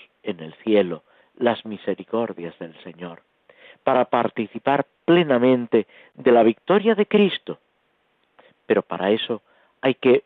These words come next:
morir con Cristo para resucitar con Él. Y es lo que se realiza sacramentalmente en el bautismo y también en los demás sacramentos.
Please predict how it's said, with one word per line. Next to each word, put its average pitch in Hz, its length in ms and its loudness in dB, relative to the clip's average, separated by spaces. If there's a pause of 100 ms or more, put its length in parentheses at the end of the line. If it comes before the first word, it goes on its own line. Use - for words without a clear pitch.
morir 117 500 -4
con 156 220 -4
Cristo 113 520 -2 (400)
para 98 240 -2
resucitar 95 840 -6
con 90 240 -14
Él. 98 200 -8 (460)
Y 185 180 0
es 202 80 2
lo 226 120 4
que 226 160 2
se 220 140 2
realiza 190 720 2 (500)
sacramentalmente 147 1300 2 (340)
en 120 160 2
el 110 120 4
bautismo 139 880 0 (720)
y 226 340 2 (680)
también 101 640 -2 (400)
en 120 160 0
los 98 160 -2
demás 101 420 -4
sacramentos. 95 840 -8